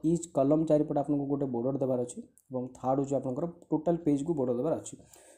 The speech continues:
ତ ପ୍ରଥମେ ଆପଣ ଜାଣିଛନ୍ତି ଯେ, ଅ, ଯେଉଁ ରହୁଛି ପେଜ୍ ବର୍ଡର ପାଇଁ, ଆପଣ ସିମ୍ପଲି ପେଜ୍ ଲେଆଉଟ୍ ଯିବେ, ସେଠି ଆପଣଙ୍କର ପେଜ୍ ବର୍ଡର ଅଛି। ଅ, ପେଜ୍ ବର୍ଡର ଆପଣ ଯାହା ବି ଗୋଟେ ସିଲେକ୍ଟ କରିଦେବେ, ଆପଣଙ୍କର କଲର୍ ହଉ,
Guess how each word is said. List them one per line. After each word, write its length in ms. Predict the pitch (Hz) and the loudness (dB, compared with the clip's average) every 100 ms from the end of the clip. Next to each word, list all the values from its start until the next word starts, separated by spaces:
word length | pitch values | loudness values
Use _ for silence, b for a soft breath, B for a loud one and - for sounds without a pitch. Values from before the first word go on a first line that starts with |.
| B _ | B _
ତ 60 | 190 | 0
ପ୍ରଥମେ 340 | 202 185 208 | 0 0 -2
ଆପଣ 220 | 190 196 | -2 0
ଜାଣିଛନ୍ତି 460 | 190 185 185 185 202 | 0 2 0 -2 -4
ଯେ, 280 | 180 190 196 | -2 -2 0
ଅ, 380 | 139 139 139 143 - B B - | 2 2 2 0 -4 B B -8
ଯେଉଁ 120 | 147 147 | 0 2
ରହୁଛି 220 | 151 156 | 2 -2
ପେଜ୍ 380 | - 151 160 160 - - | 0 4 4 2 -12 -12
ବର୍ଡର 300 | 131 135 160 | -2 4 6
ପାଇଁ, 180 | 156 131 139 - | 4 -2 -8 -10
ଆପଣ 240 | 131 139 | -4 -4
ସିମ୍ପଲି 360 | - 131 139 143 | -4 -6 -4 -2
ପେଜ୍ 300 | 143 135 131 | -2 -2 0
ଲେଆଉଟ୍ 280 | 135 135 127 | 0 0 -4
ଯିବେ, 140 | 143 - _ | -8 -10 _
ସେଠି 260 | - - 123 | -20 -12 -8
ଆପଣଙ୍କର 340 | 117 123 123 127 | -6 -4 -4 -4
ପେଜ୍ 180 | 127 131 127 | -4 -4 -2
ବର୍ଡର 220 | 131 135 | -2 -2
ଅଛି। 260 | 131 - - B B B B B | -4 -8 -14 B B B B B
ଅ, 80 | 113 | -10
ପେଜ୍ 280 | 113 131 131 | -2 -2 -2
ବର୍ଡର 240 | 131 135 | 0 2
ଆପଣ 180 | 135 139 139 135 | 2 2 0 -2
ଯାହା 280 | - 107 123 | -6 -8 -4
ବି 120 | 127 | -4
ଗୋଟେ 180 | 127 127 | -4 -8
ସିଲେକ୍ଟ 320 | - 120 120 | -4 -4 -2
କରିଦେବେ, 280 | 127 123 143 | -2 -2 -4
ଆପଣଙ୍କର 380 | 135 123 120 | -4 -8 -6
କଲର୍ 360 | 123 113 120 127 | -8 -6 -4 -2
ହଉ, 240 | 120 123 | -2 -4